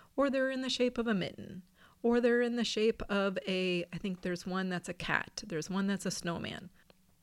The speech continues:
Whatever is gonna get them excited and them interested in the process, go all out and do it. Get 'em colored pencils, get 'em colored pens.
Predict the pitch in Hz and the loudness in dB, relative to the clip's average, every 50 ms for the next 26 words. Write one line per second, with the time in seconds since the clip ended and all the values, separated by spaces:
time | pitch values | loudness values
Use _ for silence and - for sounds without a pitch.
0 | _ _ - - - - 226 269 269 311 302 339 330 - - 262 247 226 185 175 | _ _ -16 -16 -6 0 2 2 4 4 2 2 2 0 0 0 0 2 2 2
1 | 190 185 - 208 202 196 175 - - - 170 185 185 190 202 202 185 - - - | 0 0 2 0 2 2 0 -2 -2 2 2 2 4 4 4 4 4 2 0 -2
2 | 175 156 156 170 175 170 165 - 180 175 175 - - - - - - 233 214 220 | -2 0 0 0 0 0 -2 -2 -2 -2 0 0 -2 -4 -4 2 4 4 4 4
3 | 233 - - - - - _ - - 180 165 - - 202 220 240 247 - 330 311 | 2 -2 -8 -14 -20 -20 _ -4 -2 -2 -2 -2 0 0 2 2 2 2 2 2
4 | 330 320 - - - - _ _ _ _ _ _ _ _ _ _ _ _ _ - | 2 2 0 -6 -8 -12 _ _ _ _ _ _ _ _ _ _ _ _ _ 2
5 | 254 262 262 240 226 220 202 185 175 170 170 - - _ _ - - 190 175 - | 4 6 6 6 6 6 6 4 2 2 0 -2 -4 _ _ -4 -2 -2 0 0
6 | 175 151 - - - - - - - - - _ - - 330 349 330 - - - | 0 0 0 -2 -6 -10 -20 -20 -20 -20 -20 _ -2 -2 0 0 0 -2 0 4
7 | 254 262 262 202 - - 196 185 170 - 180 - - 170 - - - 247 254 277 | 4 4 4 10 10 10 10 10 2 -2 -4 -4 -4 -8 -10 -2 0 0 0 0
8 | 254 - - 233 240 247 208 - - - 190 185 165 - - 214 208 - - | -4 -2 2 4 4 4 4 0 -2 0 0 0 0 -2 -6 -8 -12 -14 -14